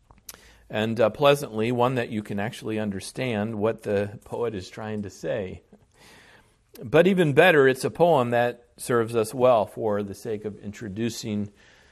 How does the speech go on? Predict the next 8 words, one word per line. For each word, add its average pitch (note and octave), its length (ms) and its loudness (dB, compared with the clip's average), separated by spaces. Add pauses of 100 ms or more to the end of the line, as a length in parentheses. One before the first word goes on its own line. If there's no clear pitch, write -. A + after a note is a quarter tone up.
(260)
this G#2+ 280 -4
sermon. A#2 540 4
The, A#2 260 0
the A#2 160 0
poem, C3+ 560 2
Fire E3+ 480 2
and D3 160 0
Ice, G2+ 540 -6